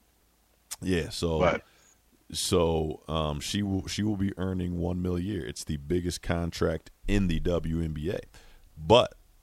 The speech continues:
Speaker 1: here's the kicker, Tito. All right, and a-, as we all know,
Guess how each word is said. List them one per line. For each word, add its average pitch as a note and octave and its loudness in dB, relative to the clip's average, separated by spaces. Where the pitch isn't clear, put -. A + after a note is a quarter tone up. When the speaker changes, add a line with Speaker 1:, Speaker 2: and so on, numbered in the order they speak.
Speaker 1:
here's E2+ 2
the C#2 -8
kicker, - -6
Tito. C2 -12
All C2+ -8
right, C2+ -4
and D2 -4
a-, D#2+ -4
as D#2+ 0
we F2 4
all F#2+ 4
know, D#2 -4